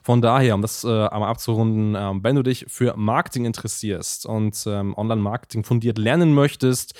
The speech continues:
egal ob du aktuell noch angestellt bist, ob du schon selbstständig bist, eine Agentur hast oder auch Unternehmer bist, aktiv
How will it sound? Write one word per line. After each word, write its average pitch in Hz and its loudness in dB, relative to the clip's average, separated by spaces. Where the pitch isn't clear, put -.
egal 139 4
ob 127 2
du 131 2
aktuell 123 -2
noch 139 -4
angestellt 117 -4
bist, 117 -2
ob 139 -6
du 170 0
schon 156 4
selbstständig 143 2
bist, 135 -2
eine 127 2
Agentur 143 2
hast 143 0
oder 131 2
auch 123 0
Unternehmer 131 4
bist, 110 -6
aktiv 135 -4